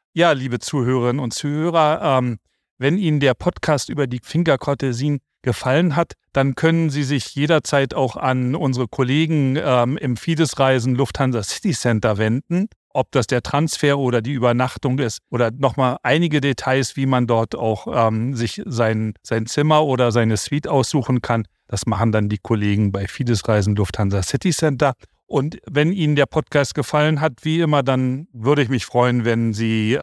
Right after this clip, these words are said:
uns auf Ihrem Portal Ihrer Wahl liken oder auch Freunden empfehlen, unseren Podcast, die Urlaubsmacher, zu abonnieren. Wir haben es in den letzten Wochen geschafft, die Tausender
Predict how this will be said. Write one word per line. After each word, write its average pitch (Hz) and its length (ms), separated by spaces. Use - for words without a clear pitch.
uns 117 400
auf - 240
Ihrem 120 180
Portal 123 840
Ihrer 117 340
Wahl 110 520
liken 135 580
oder 127 540
auch 110 160
Freunden 120 720
empfehlen, 123 840
unseren 110 360
Podcast, - 580
die 104 160
Urlaubsmacher, 117 800
zu - 180
abonnieren. 127 680
Wir 120 140
haben 185 160
es 180 120
in 185 80
den 160 120
letzten 160 340
Wochen 151 260
geschafft, 139 500
die 120 280
Tausender 147 760